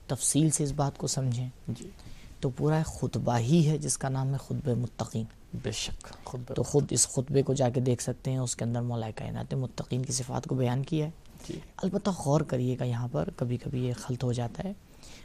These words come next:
Speaker 1: اصول کافی میں ایک روایت ہے جو حدیث متقین ہے، اس میں اور یہ جو نہج البلاغہ میں خطبہ، دونوں میں فرق ہے۔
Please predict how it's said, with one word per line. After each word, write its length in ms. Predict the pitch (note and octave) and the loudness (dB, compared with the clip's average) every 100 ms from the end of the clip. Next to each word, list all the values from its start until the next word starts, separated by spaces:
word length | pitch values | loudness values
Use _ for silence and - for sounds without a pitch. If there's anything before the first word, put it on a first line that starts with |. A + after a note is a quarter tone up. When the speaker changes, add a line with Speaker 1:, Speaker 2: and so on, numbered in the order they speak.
| - - | -16 -2
Speaker 1:
اصول 360 | - - A3 A3+ | 2 6 6 6
کافی 300 | E3+ D#3+ F3 | 4 4 4
میں 80 | |
ایک 160 | F3 D#3+ | 4 4
روایت 460 | C3 A#2 B2+ C#3+ - | 2 4 2 0 -4
ہے 100 | - F#3 - - - - - - - | -8 -10 -16 -20 -20 -20 -20 -16 -4
جو 160 | C#3+ | 2
حدیث 380 | D#3 C#3 D#3+ F3 | 4 4 6 6
متقین 480 | D#3+ C3+ - A#2 A#2 | 4 2 0 0 2
ہے، 220 | A2 F#2+ - - - - - - - - - - - - | 0 -4 -18 -20 -20 -20 -20 -20 -20 -20 -20 -20 -14 2
اس 240 | E3 - | 6 6
میں 200 | A3 A#3 | 6 2
اور 240 | A3+ - D#3+ | 2 0 0
یہ 140 | E3+ | 4
جو 180 | F#3 F3+ | 6 6
نہج 240 | D3 C3 | 6 4
البلاغہ 380 | C3 C3 B2 A#2+ | 2 2 2 2
میں 120 | B2+ | 0
خطبہ، 320 | B2+ C3+ C#3 F#3 | 0 -2 2 4
دونوں 280 | E3 C#3+ | 4 4
میں 120 | E3 F#3+ | 4 4
فرق 460 | - B2+ A#2 - | 2 0 0 -4
ہے۔ 80 | D3 | -12